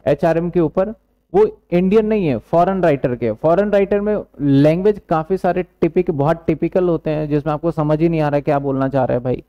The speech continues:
पढ़ लिया फिर समझ में नहीं आ रहा है, याद ही नहीं हो रहा, तो ऐसी बुक को लेके कोई फायदा है नहीं। तो चलिए सर, आप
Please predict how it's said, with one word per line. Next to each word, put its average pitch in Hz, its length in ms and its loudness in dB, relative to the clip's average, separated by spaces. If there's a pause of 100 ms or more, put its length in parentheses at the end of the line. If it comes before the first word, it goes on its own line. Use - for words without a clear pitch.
(400)
पढ़ 139 140 2
लिया 147 200 4
फिर 147 180 0
समझ 143 260 0
में 139 140 0
नहीं 135 120 2
आ 135 80 2
रहा 131 100 2
है, 127 60 4
याद 131 260 4
ही 147 60 2
नहीं 143 120 0
हो 120 100 -2
रहा, 120 120 0
तो - 200 -6
ऐसी 156 280 0
बुक 165 180 -4
को 175 100 0
लेके 160 280 0
कोई 143 180 -2
फायदा 131 420 -2 (120)
है 147 180 0
नहीं। 143 200 -6 (580)
तो 180 60 2
चलिए 208 400 0
सर, 208 240 -2 (680)
आप 190 300 0